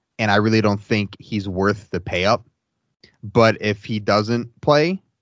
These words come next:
then I would be looking more his way, um, 'cause I feel like Westbrook then will have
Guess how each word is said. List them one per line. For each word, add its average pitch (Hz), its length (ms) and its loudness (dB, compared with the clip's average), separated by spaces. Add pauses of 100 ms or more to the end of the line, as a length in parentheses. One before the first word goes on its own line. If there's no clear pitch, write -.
(120)
then 104 380 -2
I 101 120 -2
would 104 160 -2
be 101 100 -6
looking 98 380 -8
more 95 360 -2
his 101 220 -4
way, 92 440 -2 (640)
um, 87 380 -2
'cause - 180 -6
I 92 100 4
feel 101 280 0
like 92 220 0
Westbrook 95 440 -2
then 90 240 -2
will 90 100 0
have 87 440 0